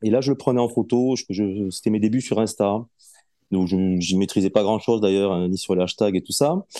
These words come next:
Et, euh, il y a une, d'un, une joueuse qui me dit : « Ah, mais vous flashez, vous aussi ? » Et je dis : « Ben non, non, euh,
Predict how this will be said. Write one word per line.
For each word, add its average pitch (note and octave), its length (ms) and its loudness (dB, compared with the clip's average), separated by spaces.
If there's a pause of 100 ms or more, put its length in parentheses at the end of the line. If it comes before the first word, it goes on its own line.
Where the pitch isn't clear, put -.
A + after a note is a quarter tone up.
(380)
Et, A2 280 2
euh, G#2+ 160 0
il G2+ 60 0
y A2 60 2
a - 20 0
une, G#2+ 180 -2
d'un, G2+ 460 -2
une B2+ 120 -4
joueuse G#2 420 -2
qui - 140 -6
me F#2 120 2
dit : « A2+ 100 2
Ah, G#3+ 140 2
mais E3 120 2
vous E3+ 140 0
flashez, A3+ 400 0
vous G3+ 140 0
aussi ? » G3+ 320 0
Et D3 40 0
je A#2 120 -6
dis : « G#2+ 60 -6
Ben G2 180 0
non, G2 180 0
non, A2+ 260 -4
euh, G2 140 -8